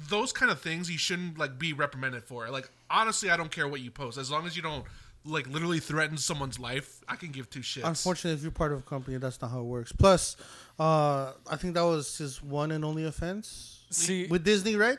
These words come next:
Speaker 2: Correct?
Speaker 1: Yeah, but he's
Speaker 2: Well,
Speaker 1: done it.
Speaker 2: she, well, she's, she was on their shit list
Speaker 3: Well, well, here, well, here's the
Speaker 2: for,
Speaker 3: thing.
Speaker 2: for a little bit.
Speaker 3: Here's the thing. You're right. If you're part of the company, that, that should be true. But the way it works for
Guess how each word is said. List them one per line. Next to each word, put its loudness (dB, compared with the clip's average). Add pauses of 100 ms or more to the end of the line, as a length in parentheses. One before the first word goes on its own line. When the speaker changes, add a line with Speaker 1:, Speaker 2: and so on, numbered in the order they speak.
Speaker 2:
Correct? 0
Speaker 1:
Yeah, 4
but 2
he's 0
Speaker 2:
Well, 12
Speaker 1:
done 10
it. 2
Speaker 2:
she, 0
well, -2
she's, -4 (180)
she -4
was 0
on -2
their -4
shit -4
list 2
Speaker 3:
Well, 6
well, 4
here, 2
well, -2
here's 4
the 2
Speaker 2:
for, 0
Speaker 3:
thing. 2
Speaker 2:
for -6
a 0
little -2
bit. -6
Speaker 3:
Here's -6
the -12
thing. -8
You're -6
right. -2
If -18
you're -12
part -10
of -10
the -16
company, -16 (100)
that, -12 (140)
that -8
should -12
be -6
true. -6 (380)
But -4 (480)
the -4
way 2 (100)
it -8
works -12
for -10